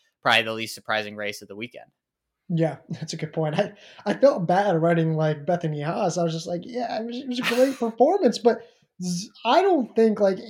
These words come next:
Speaker 2: even anyone in Minnesota was surprised. No one should have been surprising that result. She's soloed before. I, I, yeah, there's, there was nothing really to say. I feel bad 'cause it was such a great result, but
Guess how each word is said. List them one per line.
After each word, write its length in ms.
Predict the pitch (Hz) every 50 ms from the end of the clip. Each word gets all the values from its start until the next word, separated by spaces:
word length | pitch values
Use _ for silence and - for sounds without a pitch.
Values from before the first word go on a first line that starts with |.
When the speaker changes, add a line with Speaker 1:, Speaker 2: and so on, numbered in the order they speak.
| 226 254
Speaker 2:
even 280 | 240 254 294 269 226 202
anyone 280 | 208 233 226 214 208 196
in 120 | 180 180
Minnesota 560 | 190 196 185 170 - - - 202 262 339 269
was 180 | 170 160 156 -
surprised. 460 | 165 156 - - 156 147 151 - 180
No 260 | 180 180 190 214 240
one 220 | 294 285 269 240 220
should 180 | - 233 208
have 100 | 208 190
been 120 | 190 190 175
surprising 580 | - 175 160 - 175 160 156 151 156 156 151
that 140 | 151 151 160
result. 380 | 156 139 139 151 147 147 156 -
She's 220 | - 160 147 -
soloed 360 | - - 170 175 170 170 160
before. 420 | 160 160 156 - 160 156 151 156 147
I, 120 | 147 147 - _ - _ _ _ _ _ _ - _ -
I, 140 | 156 143 -
yeah, 180 | 175 147 147 -
there's, 220 | 165 160 156 180
there 80 | 180 175
was 140 | 165 156 175
nothing 220 | 165 170 156 147
really 180 | 143 143 143 139
to 100 | 143 -
say. 180 | - 160 139
I 80 | 139 147
feel 200 | - 190 170 160
bad 260 | 170 185 180 160 -
'cause 140 | 151 135 139
it 40 | 143
was 140 | 143 -
such 160 | 170 160 - 147
a 40 |
great 200 | 135 156 151 165
result, 400 | 151 135 131 160 156 147 139 - -
but 180 | 147 143 -